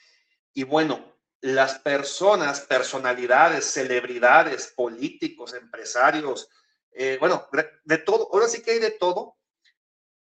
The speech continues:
pues hay nombres muy cabrones, hay nombres extremadamente famosos,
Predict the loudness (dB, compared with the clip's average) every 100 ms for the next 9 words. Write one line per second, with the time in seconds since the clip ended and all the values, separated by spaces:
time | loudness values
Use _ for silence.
0 | _ -6 -4 -2 -2 -2 0 0 0 -10
1 | -8 -8 -6 -4 -2 -2 -4 -6 -6 -8
2 | -6 -6 -6 -12 -12 -6 -4 0 0 0
3 | -4 -8 -6 -6 -6 -10 -14 -16